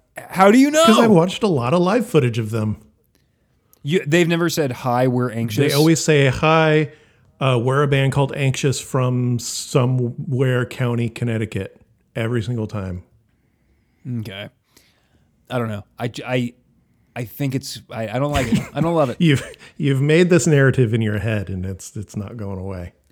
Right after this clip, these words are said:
Speaker 1: Nah, even before I started thinking about that, I was just like, "Anxious, that's, like, too," it's, it seems very now, and look, I am, <coughs> I'm totally for
Speaker 2: Live in the now, Dante.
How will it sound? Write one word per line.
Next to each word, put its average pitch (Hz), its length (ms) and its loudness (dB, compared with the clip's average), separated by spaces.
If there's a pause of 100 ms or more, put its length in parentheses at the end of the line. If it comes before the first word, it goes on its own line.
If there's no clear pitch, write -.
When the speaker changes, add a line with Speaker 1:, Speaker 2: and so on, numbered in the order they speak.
(320)
Speaker 1:
Nah, 233 380 4
even 262 240 4
before 208 400 2
I 180 80 2
started 160 280 0
thinking 135 280 -2
about 127 160 0
that, 135 100 0
I - 40 -2
was 123 80 -4
just 135 100 -4
like, 135 200 -4
"Anxious, 165 300 -6
that's, 139 220 -8
like, 139 320 -8
too," 160 560 -2 (500)
it's, 180 220 -2
it 180 140 -4
seems 262 220 0
very 143 360 0
now, 120 500 0
and 127 240 -4
look, 123 280 0
I 139 240 0
am, 120 400 -6
<coughs> - 60 -4
I'm - 540 0
totally 190 400 -2
for 156 320 -2
Speaker 2:
Live 170 160 6
in 233 80 6
the 202 80 8
now, 165 360 6
Dante. 131 640 2